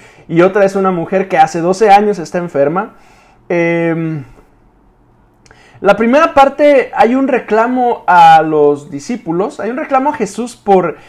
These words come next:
el estilo de vida de los discípulos. Dice: "¿Por qué ellos no ayunan?", le preguntan.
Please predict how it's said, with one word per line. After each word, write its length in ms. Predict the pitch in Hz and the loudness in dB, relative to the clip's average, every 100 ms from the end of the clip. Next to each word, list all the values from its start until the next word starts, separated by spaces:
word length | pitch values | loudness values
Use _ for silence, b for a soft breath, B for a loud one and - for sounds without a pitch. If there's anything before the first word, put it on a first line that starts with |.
| B | B
el 180 | - 170 | -4 -2
estilo 360 | 170 170 233 254 | -2 -4 -2 0
de 80 | 202 | 4
vida 140 | 220 | 4
de 60 | 202 | 2
los 200 | 156 143 | 0 -2
discípulos. 560 | 156 220 190 170 175 | -6 -8 -6 -4 -4
Dice: 160 | 208 220 | -6 -6
"¿Por 180 | 226 220 | -6 -4
qué 120 | 320 | -4
ellos 200 | 359 294 | -2 0
no 140 | 269 | 2
ayunan?", 500 | 240 254 330 320 269 | 2 2 0 0 2
le 100 | 214 | 0
preguntan. 840 | 202 196 220 311 320 240 190 - | 2 0 0 -2 -4 -6 -6 -12